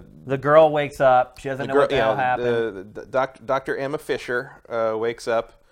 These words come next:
Speaker 2: and doesn't know what's going on, and basically you're trying to help her, but you're very mess-, you know, you're, the computer's messed up anyway, so you're just sort of trying to fix things and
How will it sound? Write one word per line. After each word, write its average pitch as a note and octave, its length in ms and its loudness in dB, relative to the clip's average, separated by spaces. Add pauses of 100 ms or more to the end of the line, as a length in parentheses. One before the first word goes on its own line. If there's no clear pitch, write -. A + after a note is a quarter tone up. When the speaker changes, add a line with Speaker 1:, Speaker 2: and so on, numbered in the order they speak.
(440)
Speaker 2:
and G#2+ 360 -8
doesn't A2+ 220 -6
know A#2+ 140 -4
what's A#2 140 -4
going A#2 300 -4
on, A2 360 -6
and G2+ 420 -12
basically A2 340 -8
you're A2+ 160 -8
trying A#2 220 -6
to A2 80 -8
help A2+ 240 -6
her, A2 100 -2
but G2+ 160 -8
you're G2+ 140 -8
very G#2+ 340 -6
mess-, G#2 360 -10
you A#2 80 -10
know, G2+ 100 -10
you're, G2+ 220 -8
the G2+ 100 -14
computer's A#2 440 -8
messed A2+ 300 -8
up G#2+ 160 -4
anyway, G#2 380 -6
so - 140 -14
you're G#2 100 -8
just G#2 100 -12
sort G#2 140 -6
of F#2+ 80 -12
trying G#2+ 160 -8
to G2+ 60 -8
fix - 340 -12
things G#2 460 -10
and G2 180 -16